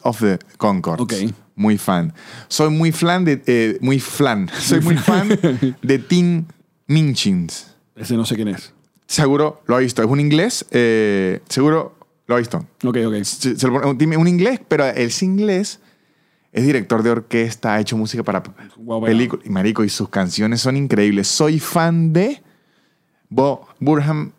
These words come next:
Speaker 1: Me gusta mucho. Me gusta. Es que hay mucha co-, comedia musical. Lo que no me gusta es lo que pasa con la comedia musical, igual que la improvisación.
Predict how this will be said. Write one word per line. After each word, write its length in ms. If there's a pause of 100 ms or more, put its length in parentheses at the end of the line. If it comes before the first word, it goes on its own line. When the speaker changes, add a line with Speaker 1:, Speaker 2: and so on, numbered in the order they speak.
(120)
Speaker 1:
Me 80
gusta 220
mucho. 440
Me 140
gusta. 320
Es 100
que 100
hay 60
mucha 400
co-, 200 (200)
comedia 220
musical. 260
Lo 160
que 100
no 140
me 120
gusta 500
es 360 (2750)
lo 240
que 80
pasa 200
con 140
la 100
comedia 280
musical, 340
igual 200
que 100
la 80
improvisación. 840